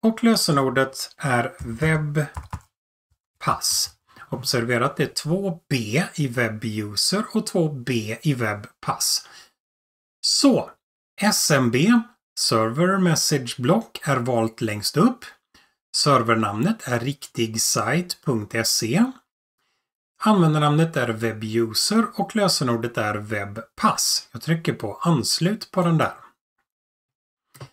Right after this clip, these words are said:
Här kan jag då se en lista över alla shares som finns på min riktigsajt punkt se. Jag dubbelklickar på webbrot.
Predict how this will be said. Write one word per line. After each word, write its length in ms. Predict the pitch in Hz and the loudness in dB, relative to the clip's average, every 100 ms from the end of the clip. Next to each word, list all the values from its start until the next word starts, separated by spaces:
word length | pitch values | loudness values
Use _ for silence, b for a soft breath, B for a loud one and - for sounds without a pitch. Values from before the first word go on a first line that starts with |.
| _ _ _ _ | _ _ _ _
Här 100 | 247 | 0
kan 100 | 247 | 2
jag 60 | 190 | 4
då 100 | 160 | 4
se 240 | - 143 | 2 0
en 200 | 123 120 | 0 2
lista 500 | 131 165 - - 160 | 2 0 0 -2 -2
över 400 | 185 127 113 117 - | 0 0 0 -2 0
alla 460 | 151 127 110 101 | 0 0 0 -2
shares 880 | - - 220 180 117 202 226 - - | 0 2 2 2 2 4 4 2 -2
som 300 | - 151 135 | -2 0 -2
finns 680 | - 127 107 107 104 - - | -4 -4 -4 -4 -2 -4 -6
på 200 | - 120 | -4 -2
min 360 | 113 101 98 104 - | 0 -2 -6 -12 -4
riktigsajt 1000 | 170 - - 117 110 - - 104 95 - | -2 -2 -6 -6 -2 0 2 0 -4 -6
punkt 380 | 113 104 120 - | -6 -4 -4 -2
se. 240 | - 104 - B B B | -2 -4 -8 B B B
Jag 160 | 151 180 | 0 2
dubbelklickar 640 | 214 175 170 175 170 202 | 2 0 -2 -4 -2 -4
på 420 | 202 - 123 120 - | -4 -4 -4 -4 -8
webbrot. 960 | 117 147 117 104 110 214 - - - | -4 -2 -2 -6 0 0 0 -6 -16